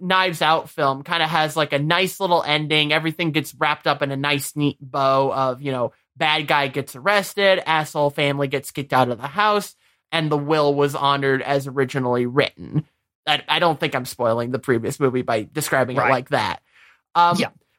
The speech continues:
Speaker 1: but, you know, everything gets wrapped up very nicely at the end of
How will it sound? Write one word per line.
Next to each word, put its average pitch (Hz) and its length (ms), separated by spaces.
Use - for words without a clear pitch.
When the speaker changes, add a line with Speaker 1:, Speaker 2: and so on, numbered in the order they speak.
Speaker 1:
but, 190 240
you 170 160
know, 156 100
everything 214 520
gets 196 260
wrapped 156 360
up 147 180
very 147 240
nicely 131 480
at 120 100
the 135 140
end 127 180
of 127 340